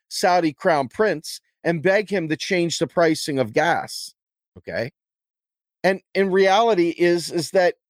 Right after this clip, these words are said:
they're, they're gonna just say no. They're gonna say no. Why in the world should, as long as the economy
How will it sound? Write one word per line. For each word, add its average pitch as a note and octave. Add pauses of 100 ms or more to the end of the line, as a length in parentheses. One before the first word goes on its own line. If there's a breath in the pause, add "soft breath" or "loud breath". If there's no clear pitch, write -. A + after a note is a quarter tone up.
(100)
they're, G#3+
they're A3
gonna G#3
just -
say A3
no. G#3+ (480)
They're D#4+
gonna E4+
say E4
no. C#4 (840)
Why A#3
in D4
the C4
world B3
should, A3+ (260)
as G#3
long D#4
as B3+
the G3+
economy G3+